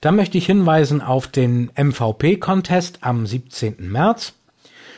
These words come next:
Fünf Prüflinge bestanden U-S-Amateurfunkprüfung in Hamburg. Dann gibt es an jedem Freitag eine V O T A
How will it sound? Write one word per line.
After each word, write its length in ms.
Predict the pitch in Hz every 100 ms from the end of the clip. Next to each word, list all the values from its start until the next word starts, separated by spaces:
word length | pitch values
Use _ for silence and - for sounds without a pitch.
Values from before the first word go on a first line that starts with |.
| - -
Fünf 340 | 240 262 -
Prüflinge 540 | - 247 214 202 185 175
bestanden 580 | 196 - 170 170 170 156
U-S-Amateurfunkprüfung 1400 | 156 135 - 143 143 131 131 120 135 - - 104 - 113 -
in 300 | 135 131 127
Hamburg. 720 | - - 165 139 104 82 - _ _ _ - - - - - -
Dann 220 | - 208 208
gibt 200 | 208 202
es 300 | 196 - 156
an 180 | 170
jedem 300 | 156 220 220
Freitag 680 | - 160 190 190 131 110 95 -
eine 320 | 147 151 139
V 400 | - 139 165 160
O 180 | 147 143
T 300 | - 139 131
A 200 | 120